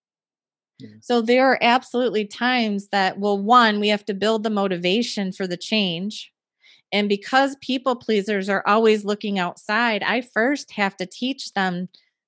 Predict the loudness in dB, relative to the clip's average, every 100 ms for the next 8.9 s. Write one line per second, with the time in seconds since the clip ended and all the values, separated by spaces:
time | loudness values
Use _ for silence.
0 | _ -6 -6 0 -2 0 -2 -2 -4 -12
1 | -16 _ _ _ _ _ _ _ _ _
2 | _ -4 -2 2 2 2 -2 -4 -4 0
3 | 0 -2 -4 -10 -18 _ _ _ _ _
4 | _ _ _ -2 -2 -2 -4 -2 0 0
5 | -2 0 2 2 0 -2 -6 -10 -6 -6
6 | -4 -4 -2 -2 -2 2 2 2 -2 -8
7 | _ _ 0 2 2 2 2 2 0 -2
8 | 0 0 -2 -2 0 0 0 -4